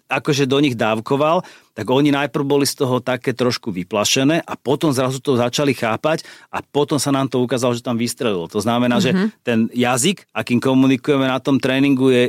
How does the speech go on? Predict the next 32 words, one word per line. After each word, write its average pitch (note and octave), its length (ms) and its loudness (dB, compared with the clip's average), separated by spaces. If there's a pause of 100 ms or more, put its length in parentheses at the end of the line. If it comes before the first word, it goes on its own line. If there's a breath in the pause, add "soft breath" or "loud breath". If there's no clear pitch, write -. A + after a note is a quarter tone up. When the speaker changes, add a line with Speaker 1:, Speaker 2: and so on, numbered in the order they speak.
Speaker 1:
iný C#3+ 360 2
pre C3+ 180 -2
takého C#3+ 380 0
tanečníka, C3 640 -4
iný B2 200 2
pre A#2+ 200 0
malého A#2+ 300 2
tanečníka. A2 800 -2
Speaker 2:
Pri A3+ 140 -2
dospelákoch G#3+ 640 0
ticho - 260 -4
asi G3 240 0
nemôžeš E3 380 0
byť. C3 60 -2
Speaker 1:
Nie, C#3 260 2 (140)
nie, - 260 0 (100)
tam - 180 -2
Speaker 2:
<laughs> - 20 2
Tam - 100 2
po D4+ 100 0
Speaker 1:
ich C4+ 80 0
Speaker 2:
nich D4 120 2
Speaker 1:
hecujem, G3 520 2
Speaker 2:
učíš. F3 220 -4
Speaker 1:
<laughs> - 20 -
tam A#3 200 0
ich F#3+ 160 2
hecujem, G#3+ 460 0 (340 loud breath)
aby D#3+ 200 0
proste E3+ 420 0
šlápali. D3+ 600 0 (360 loud breath)
To, A#2+ 120 -2